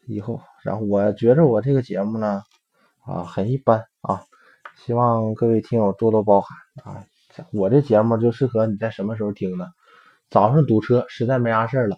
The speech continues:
啊，听听我这节目，扯会儿蛋啊。具体也就这样啊。好了，嗯，谢谢大家收听这期节目。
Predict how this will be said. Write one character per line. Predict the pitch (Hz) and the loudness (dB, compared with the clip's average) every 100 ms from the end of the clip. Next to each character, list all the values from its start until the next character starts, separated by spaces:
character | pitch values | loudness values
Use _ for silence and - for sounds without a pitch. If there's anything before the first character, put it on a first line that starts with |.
| _ | _
啊， | 95 95 | -12 -10
听 | - 117 | -6 -4
听 | 120 | -2
我 | 98 | -2
这 | 107 | -2
节 | 101 95 | -2 -4
目， | 101 104 | -4 -8
扯 | 101 113 | -6 -6
会 | 98 | -4
儿 | |
蛋 | 113 113 - _ | -2 -4 -6 _
啊。 | - 95 90 - _ - - - - _ _ _ _ | -6 -4 -4 -8 _ -20 -20 -20 -20 _ _ _ _
具 | 120 | -8
体 | - | 0
也 | 110 98 | 2 2
就 | 101 | 0
这 | 101 | -2
样 | 101 107 - _ _ _ _ _ _ _ _ _ _ _ - | -4 -4 -8 _ _ _ _ _ _ _ _ _ _ _ -10
啊。 | 95 87 - | -8 -8 -10
好 | 85 | -4
了， | 90 98 - _ - | -4 -4 -10 _ -6
嗯， | 104 85 | -6 -6
谢 | - 127 | -4 -2
谢 | 110 | 0
大 | 95 95 | 0 0
家 | 95 95 | -2 -2
收 | 104 98 | -2 -2
听 | 104 | -2
这 | 101 98 | -6 -8
期 | 95 | -10
节 | - | -12
目。 | 90 90 | -10 -10